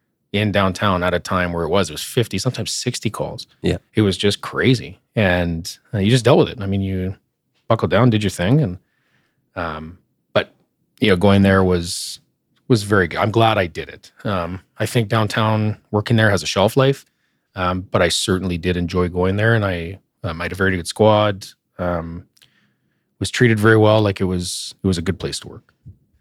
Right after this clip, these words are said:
Speaker 2: So what were kinda some of your memorable experiences down there? <laughs>
Speaker 1: Um, you know what? I, when it comes to, I'll talk about the people first. I'll talk about calls after. But for people,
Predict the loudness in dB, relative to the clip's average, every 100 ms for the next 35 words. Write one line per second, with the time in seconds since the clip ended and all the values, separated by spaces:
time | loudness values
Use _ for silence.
0 | _ _ 2 6 6 4 0 _ _ 4
1 | 4 4 2 2 0 -4 -6 0 2 2
2 | 2 2 4 2 0 -2 0 2 0 0
3 | -2 0 -2 0 -2 -4 -8 _ -10 -6
4 | -6 -6 -12 _ _ -20 -20 -20 _ _
5 | _ _ _ _ -4 2 6 6 8 6
6 | 6 2 _ _ _ _ _ _ _ _
7 | _ _ _ _ _ 0 4 6 6 4
8 | 4 4 4 2 -2 _ _ _ -16 -16
9 | _ _ -10 -4 0 0 2 4 4 2
10 | 2 4 4 2 0 -6 _ -4 0 0
11 | 2 0 0 -2 -4 -8 -14 -14 -14 _
12 | _ -12 -10 -8 -8 -8 -6 -6 -4 -2
13 | 2 2 4 6 6 6 4